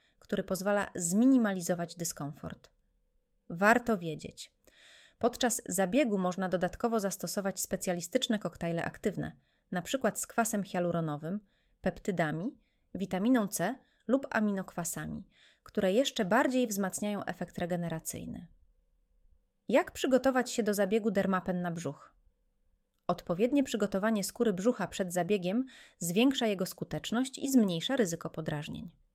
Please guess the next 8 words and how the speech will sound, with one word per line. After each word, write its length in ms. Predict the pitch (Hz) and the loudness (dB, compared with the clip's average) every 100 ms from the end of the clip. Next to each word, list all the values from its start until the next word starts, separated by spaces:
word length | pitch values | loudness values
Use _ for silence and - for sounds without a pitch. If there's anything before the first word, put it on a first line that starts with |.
| _ _ _ _ _ _ _ - | _ _ _ _ _ _ _ -2
Zalecenia 540 | 185 190 180 240 247 | 4 4 6 4 2
przedzabiegowe. 840 | - 196 180 180 170 160 - - - _ _ _ _ _ _ _ _ | 2 -2 0 0 -2 -4 -8 -10 -14 _ _ _ _ _ _ _ _
Przez 220 | - 196 | -4 0
minimum 380 | 208 233 254 233 | 4 8 8 6
siedem 400 | 214 254 220 202 | 4 4 4 2
dni 240 | 175 208 - | 0 0 2
unikaj 360 | 214 196 190 | 0 0 -2
opalania, 600 | - - 180 156 151 165 | -2 -2 -2 -2 -6 -10